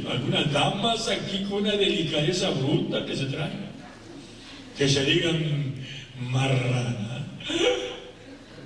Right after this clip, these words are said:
Yo, marrana,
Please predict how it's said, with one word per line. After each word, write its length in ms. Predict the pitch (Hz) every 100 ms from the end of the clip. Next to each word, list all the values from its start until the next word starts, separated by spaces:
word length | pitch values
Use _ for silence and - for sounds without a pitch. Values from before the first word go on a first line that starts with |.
| 127
Yo, 760 | - 117 113 107 - - 202 - - - - - 123 113
marrana, 1000 | 113 113 104 - 107 110 110 - 113 113